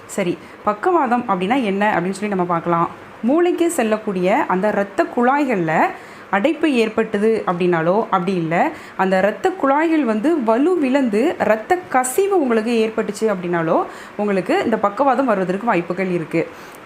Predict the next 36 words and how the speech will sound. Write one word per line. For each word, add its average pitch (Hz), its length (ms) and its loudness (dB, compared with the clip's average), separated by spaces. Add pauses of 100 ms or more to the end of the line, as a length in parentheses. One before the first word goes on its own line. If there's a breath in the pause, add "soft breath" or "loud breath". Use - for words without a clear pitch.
அஹ், 202 160 2
இப்போ 226 260 0
சாதாரணமா 277 540 4
நம்ம 233 340 2
ஒரு 226 140 2
எக்ஸாம்பிள் 247 400 2
எடுத்துக்கலாம். 185 540 0 (260)
அஹ், 196 220 2 (160)
இவ்வளோ 247 120 4
நீள 269 180 4
பாக்கெட்ல 294 540 2
ஒரு 233 120 0
ஜூஸ் 294 300 0
மாதிரி 226 280 2
ஒண்ணு 202 140 0
இருக்கும், 185 360 2 (100)
சிம்பிளா 262 400 2 (160)
ஒ-, 208 220 2
ஒல்லியே 285 300 4
நீளமா 254 320 2
இருக்கிற 196 220 -2
மாதிரி 175 260 -2
இருக்கும். 160 260 -2 (480 loud breath)
சின்ன 349 240 4
பிள்ளைல 262 260 2
என்ன 240 120 2
பண்ணுவோம் 208 340 2
அப்படின்னா, 180 340 2
அந்த 226 160 2
ஜூஸை 277 280 0
குடிச்சிட்டு 247 520 0
அது 240 160 0
உள்ள 285 160 4
வாட்டர் 285 480 2
ஃபில் 254 180 0
பண்ணிட்டு 208 480 0